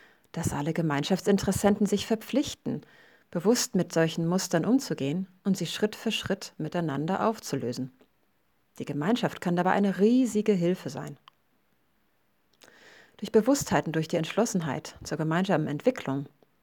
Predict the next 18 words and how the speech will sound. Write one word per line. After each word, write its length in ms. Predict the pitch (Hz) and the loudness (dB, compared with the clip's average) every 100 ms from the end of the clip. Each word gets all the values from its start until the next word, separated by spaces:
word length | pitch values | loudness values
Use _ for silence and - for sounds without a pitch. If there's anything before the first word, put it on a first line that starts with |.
| _ _ - | _ _ -2
kann 160 | 196 | 2
ein 80 | 196 | 2
zusammengewürfelter 1080 | - 202 233 262 247 175 180 202 208 180 147 | 2 2 6 6 6 4 4 2 -2 -4 -2
Haufen 380 | 151 - 165 | -4 -2 -6
Egoisten 680 | 151 - - 247 - - 185 180 - _ _ _ _ | -6 -12 -4 -2 -2 -2 -2 -2 -18 _ _ _ _
sich 220 | 359 247 | -2 2
in 80 | 175 | 2
eine 180 | 147 - | -2 -4
echte 280 | 139 - - | -6 -6 -4
Gemeinschaft 640 | 180 165 151 156 175 - | 0 0 -2 -4 -8 -6
verwandeln. 720 | 220 185 156 151 143 139 143 _ _ _ _ _ _ _ _ _ _ - | -6 -4 -2 -4 -6 -8 -10 _ _ _ _ _ _ _ _ _ _ -16
Und 120 | 151 | -12
wenn 100 | 143 | -8
diese 160 | 151 156 | -4 -4
Entschlossenheit 560 | 156 156 151 165 151 | -4 -6 -4 -4 0
nicht 240 | 202 240 285 | -2 2 4
da 140 | 185 | 4
ist, 240 | 196 - | 2 -4